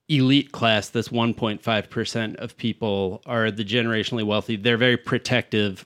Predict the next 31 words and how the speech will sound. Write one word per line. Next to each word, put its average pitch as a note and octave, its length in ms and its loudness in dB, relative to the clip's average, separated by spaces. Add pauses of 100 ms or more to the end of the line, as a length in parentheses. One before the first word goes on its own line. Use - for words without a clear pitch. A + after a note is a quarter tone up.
of A2 640 0
their B2 180 0
class. F#2+ 640 -2
And B2 300 0 (340)
that's C3+ 200 2
the C3+ 80 -2
thing A#2 200 2
Jason A2 260 0
was G2+ 80 -6
talking A2 280 0
about. A2 280 0
It C#3+ 80 0
has C#3+ 220 4
nothing C3 340 0
to A#2 80 0
do A2+ 480 2
with - 640 -4
your A#2+ 240 -4
salary A2+ 800 0
or A2+ 340 2 (320)
your G#2+ 220 0
income. G2 800 0 (200)
It's C3+ 220 -2
a A#2+ 80 2
social C3 580 2
class A2 520 0
thing. G2+ 280 0
In G2+ 140 -2
the A2 80 2
same B2 280 2
way A#2+ 300 4